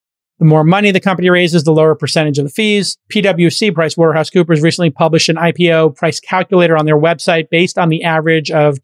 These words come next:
eight hundred twenty-nine I P Os, and in deals greater than a billion dollars, the average underwriter fee was three point five percent,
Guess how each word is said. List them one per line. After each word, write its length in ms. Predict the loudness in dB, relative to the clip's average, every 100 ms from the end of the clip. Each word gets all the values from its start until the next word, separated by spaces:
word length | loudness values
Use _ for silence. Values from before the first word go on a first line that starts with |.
| -2
eight 140 | 0
hundred 340 | 0 0 -2
twenty-nine 600 | -2 -6 -4 -2 0 -2 -2
I 140 | -4
P 180 | 0 2
Os, 260 | 4 2 0
and 140 | 0
in 140 | 0 2
deals 400 | 2 2 0 0
greater 320 | -2 2 0
than 160 | 0
a 20 | 0
billion 360 | 0 0 2
dollars, 520 | 2 2 2 2 0 -8 _ _ _ _
the 200 | -2 0
average 320 | 0 0 -2 0
underwriter 440 | 0 2 2 2 -2
fee 200 | -2 0
was 200 | 0 -2
three 280 | 0 0
point 400 | 0 0 0 0
five 420 | -2 -2 0 -2 -2
percent, 600 | -4 0 0 -2 -4